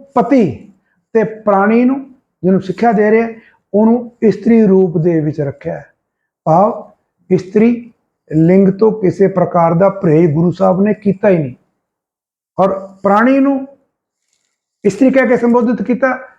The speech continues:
ਪ੍ਰਭੂ ਨੂੰ ਪਤੀ ਕਹਿ ਕੇ ਸੰਬੋਧਿਤ ਕੀਤਾ। ਔਰ ਇਸਤਰੀ ਦਾ ਕਰੈਕਟਰ, ਜਾਂ ਇੱਕ ਵਾਰੀ ਐਂ ਕਹੀਏ, ਪ੍ਰਾਣੀ ਦਾ ਕਰੈਕਟਰ ਗੁਰੂ ਸਾਹਿਬ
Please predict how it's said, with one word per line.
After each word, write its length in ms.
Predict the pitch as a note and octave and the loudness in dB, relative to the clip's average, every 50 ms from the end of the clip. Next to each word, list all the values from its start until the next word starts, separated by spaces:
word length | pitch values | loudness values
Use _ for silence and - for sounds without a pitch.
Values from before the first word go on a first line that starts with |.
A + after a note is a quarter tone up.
| _ _ _ _ _ - | _ _ _ _ _ -2
ਪ੍ਰਭੂ 300 | G#3+ A#3 A#3+ C4 C4+ C#4 | 0 2 2 2 2 2
ਨੂੰ 280 | C#4 C#4 C#4+ C#4+ - - _ _ _ _ _ _ - | 0 0 -2 -6 -12 -18 _ _ _ _ _ _ -4
ਪਤੀ 260 | A3+ G#3+ - C4+ A#3+ | -4 -2 0 0 0
ਕਹਿ 160 | - A3+ G#3 G3+ | 0 0 -2 0
ਕੇ 140 | G3+ G#3 | -2 -2
ਸੰਬੋਧਿਤ 440 | - G3+ E3+ E3+ E3+ D#3 E3 D3 - | -2 -2 -2 -2 -2 -4 -6 -8 -6
ਕੀਤਾ। 300 | D#3 C#3+ C3 - D#2 C#3 - - _ _ _ _ _ _ _ - D#3+ | -8 -8 -6 -8 -12 -12 -14 -18 _ _ _ _ _ _ _ -4 0
ਔਰ 380 | E3+ F3+ F3 F3 F3+ - - - _ _ _ _ _ _ _ _ - G#3 | 0 0 0 -2 -6 -12 -16 -20 _ _ _ _ _ _ _ _ -6 -6
ਇਸਤਰੀ 300 | F#3+ - - B3 B3 A3+ | -4 -2 0 2 2 2
ਦਾ 120 | G#3+ F3+ | 2 0
ਕਰੈਕਟਰ, 520 | - - F3+ E3+ E3+ - - F3+ D#3+ B2 A2 - _ _ _ _ _ _ _ _ _ - F3 | 0 -2 -4 -4 -4 -4 -6 -8 -6 -8 -8 -14 _ _ _ _ _ _ _ _ _ -2 0
ਜਾਂ 200 | F#3+ G3 G3 G3 G3 - - - _ _ - G3+ | 0 2 0 -2 -6 -10 -16 -20 _ _ -2 -2
ਇੱਕ 180 | G3+ G3+ G#3 | -2 0 0
ਵਾਰੀ 440 | G#3 G#3 G#3 G#3+ G#3 G#3 - - - G3+ | 0 0 0 0 -2 -4 -10 -12 -6 -2
ਐਂ 120 | G3+ G#3+ | -2 -2
ਕਹੀਏ, 280 | G3+ G#3 G#3+ G#3+ G#3+ A3 | 0 0 0 0 0 0
ਪ੍ਰਾਣੀ 440 | F#3+ - - - A#3 A#3+ B3 C4 C4+ | -2 -2 -4 -2 -2 0 2 2 2
ਦਾ 140 | B3 B3+ G#3+ | 2 0 0
ਕਰੈਕਟਰ 420 | - G3+ F#3+ F3 - - F3 D3+ C#3 - _ _ _ _ _ _ - D#3+ | 0 0 -2 -2 -2 -4 -6 -8 -8 -10 _ _ _ _ _ _ -4 -2
ਗੁਰੂ 140 | G3+ G#3 | 0 0
ਸਾਹਿਬ 220 | - - G#3 G3+ | 0 0 -2 -2